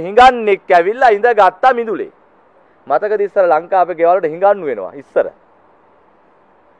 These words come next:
හිඟන්නෙක් ඇවිල්ලා ඉඳගත්තා මිදුලේ. හිඟන්නා හිතුවා, "අද ගමරාලේ ගෙදෙට්ට ආපු එකේ ජයටම මොනවා හරි හම්බ වෙයි කියලා." හිඟන්නා ඉඳගෙන ඉන්නවා, ඉන්නවා.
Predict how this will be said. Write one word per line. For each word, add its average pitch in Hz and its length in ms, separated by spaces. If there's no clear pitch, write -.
හිඟන්නෙක් 190 560
ඇවිල්ලා 170 360
ඉඳගත්තා 180 520
මිදුලේ. 160 360
හිඟන්නා 135 440
හිතුවා, 113 440
"අද 113 140
ගමරාලේ 147 720
ගෙදෙට්ට 139 380
ආපු 127 280
එකේ 170 280
ජයටම 147 480
මොනවා 135 320
හරි 127 100
හම්බ 117 280
වෙයි 139 240
කියලා." 113 340
හිඟන්නා 147 480
ඉඳගෙන 147 420
ඉන්නවා, 139 640
ඉන්නවා. 131 480